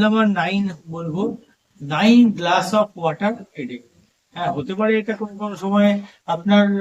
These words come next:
আহ, ন গ্লাস জল না খেয়ে আপনি ধরুন, আহ, দশ গ্লাস খেলেন, কোনো প্রবলেম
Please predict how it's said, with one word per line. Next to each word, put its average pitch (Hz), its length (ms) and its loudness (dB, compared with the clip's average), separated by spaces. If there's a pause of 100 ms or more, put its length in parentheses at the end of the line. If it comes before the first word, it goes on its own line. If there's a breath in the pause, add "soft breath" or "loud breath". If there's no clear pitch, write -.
আহ, 185 280 2 (300)
ন - 20 -2 (160)
গ্লাস 202 260 6 (420)
জল 185 160 2 (140)
না 180 80 4 (100)
খেয়ে 220 260 4
আপনি 170 180 -10 (140)
ধরুন, 175 240 -8 (500 soft breath)
আহ, 156 280 -2 (180)
দশ 160 200 -4
গ্লাস 147 240 -8
খেলেন, - 220 -20 (160)
কোনো 143 220 -12
প্রবলেম 156 260 -8